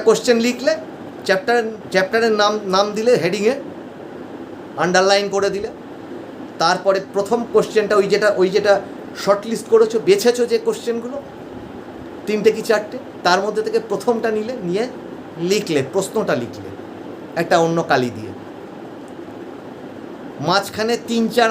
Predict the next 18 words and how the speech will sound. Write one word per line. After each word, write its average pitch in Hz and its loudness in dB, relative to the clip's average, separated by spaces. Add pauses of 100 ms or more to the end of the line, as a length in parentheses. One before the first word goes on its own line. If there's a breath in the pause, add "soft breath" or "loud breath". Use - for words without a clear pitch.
আঙুল 254 4 (340)
জায়গা 185 2 (160)
ফাঁক 196 2 (140)
রাখো, - 0 (2000)
এই 185 2 (140)
এতটা 190 6
মতো 190 2
জায়গা 160 4 (120)
ফাঁক 165 2 (100)
রাখো। - -6 (1400)
তারপরে 196 4 (640)
দ্বিতীয় 247 4
প্রশ্নটা 202 2
লেখো 127 -2
দু 196 -4
নম্বর 156 0
করে, 101 -8 (180)
যে - -10